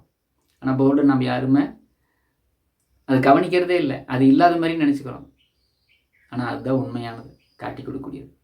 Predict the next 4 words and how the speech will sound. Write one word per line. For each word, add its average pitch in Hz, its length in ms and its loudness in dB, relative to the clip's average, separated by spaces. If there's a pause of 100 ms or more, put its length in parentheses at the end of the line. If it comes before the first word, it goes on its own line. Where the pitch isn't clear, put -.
(380)
படைக்கக்கூடியது. 123 640 -6 (600)
முதல்ல 143 400 4
அது 131 220 0
உருவானது. 135 500 0